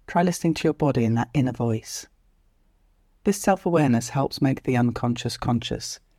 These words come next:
helping to spot suppressed needs. Watch for when something makes you feel unreasonably prickly and ask yourself why.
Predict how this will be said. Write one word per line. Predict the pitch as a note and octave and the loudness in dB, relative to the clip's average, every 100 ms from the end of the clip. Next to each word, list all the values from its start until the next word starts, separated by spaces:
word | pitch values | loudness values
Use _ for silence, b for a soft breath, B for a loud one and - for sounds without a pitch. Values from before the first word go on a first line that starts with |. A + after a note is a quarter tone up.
| _ | _
helping | - D3 - D#3+ | 0 0 0 -4
to | - | -2
spot | - - B2 - | -4 -2 -2 -2
suppressed | - - C3+ A#2 - | -6 -2 -2 -2 0
needs. | A#2+ A2 G#2 - - _ _ _ _ _ _ _ _ _ _ _ _ _ _ | 2 2 -2 -8 -14 _ _ _ _ _ _ _ _ _ _ _ _ _ _
Watch | A3 - - | -4 -2 -4
for | G#3 | 0
when | F#3 F3 | 0 0
something | - E3+ - D3+ | -2 -4 -2 2
makes | D3+ D3+ - | 2 2 -2
you | |
feel | C#3+ D#3 C#3 - | -4 0 0 0
unreasonably | C3 C3 C3+ C3 B2 A#2 | 0 2 2 0 0 0
prickly | A#2 - D3 - A2 G#2+ | 0 -4 -6 -2 -2 0
and | A#2+ | -2
ask | C3 | -2
yourself | - - C#3 | -4 -4 -2
why. | - D3+ C3 A#2+ | -2 -2 -4 -8